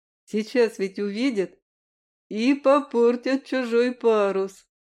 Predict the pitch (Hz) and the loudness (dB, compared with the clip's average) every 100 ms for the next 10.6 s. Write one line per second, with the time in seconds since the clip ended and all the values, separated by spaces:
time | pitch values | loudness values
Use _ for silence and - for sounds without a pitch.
0 | _ _ _ 175 214 226 214 214 196 214 | _ _ _ -2 0 2 0 -2 0 -6
1 | 208 220 214 202 202 196 220 269 269 269 | -4 -2 0 -2 -8 -8 0 4 4 2
2 | 262 254 254 247 247 240 - 226 - _ | 2 2 2 2 0 -2 -8 -10 -10 _
3 | _ _ _ _ - 185 214 214 220 233 | _ _ _ _ -6 -2 -2 -2 0 0
4 | 233 - 185 185 180 _ _ _ _ _ | 0 -4 -4 -4 -6 _ _ _ _ _
5 | _ _ 220 277 214 - 185 156 226 294 | _ _ -2 0 -2 -10 -18 -6 -2 0
6 | 208 180 185 202 220 - 185 170 165 _ | 0 -2 -4 -4 -4 -6 -6 -6 -8 _
7 | _ _ _ _ _ _ - 330 262 196 | _ _ _ _ _ _ -2 2 2 0
8 | 190 208 220 196 185 - 175 202 196 202 | 0 2 2 0 -8 -6 -4 -2 -4 -2
9 | 208 190 196 294 294 277 247 262 262 247 | 0 -2 0 0 0 -6 -6 -4 -4 0
10 | 247 247 233 233 233 220 | 2 4 2 0 -2 -4